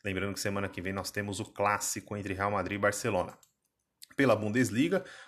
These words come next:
o, nós tivemos como jogo principal Bayern de Munique contra o R B Leipzig. O Bayern de Munique venceu por um a zero, gol do Goretzka. E o Borussia Dortmund acabou sendo derrotado em casa pelo Eintracht Frankfurt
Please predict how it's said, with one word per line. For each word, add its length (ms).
o, 800
nós 160
tivemos 400
como 260
jogo 220
principal 720
Bayern 560
de 80
Munique 400
contra 420
o 100
R 120
B 120
Leipzig. 480
O 60
Bayern 220
de 40
Munique 280
venceu 320
por 160
um 40
a 60
zero, 240
gol 120
do 80
Goretzka. 580
E 220
o 540
Borussia 420
Dortmund 500
acabou 380
sendo 220
derrotado 540
em 40
casa 320
pelo 220
Eintracht 320
Frankfurt 640